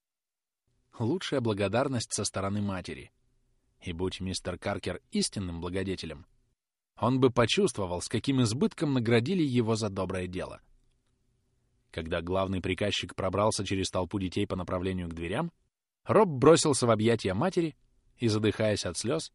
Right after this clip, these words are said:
заговорил. "Буду стараться, матушка, изо всех сил!"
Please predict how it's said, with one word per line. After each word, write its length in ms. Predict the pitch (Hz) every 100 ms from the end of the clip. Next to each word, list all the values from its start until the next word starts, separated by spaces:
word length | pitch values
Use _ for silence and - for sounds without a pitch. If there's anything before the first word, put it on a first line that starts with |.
| -
заговорил. 680 | 113 110 104 95 90 78 _ _ _ _ _ _ _ _ _ _
"Буду 420 | - 170 165 143 135
стараться, 600 | 170 156 135 160 - 151
матушка, 600 | 147 135 127 - 101 - _ -
изо 300 | 156 135 165
всех 320 | - 185 147
сил!" 420 | - 185 151 107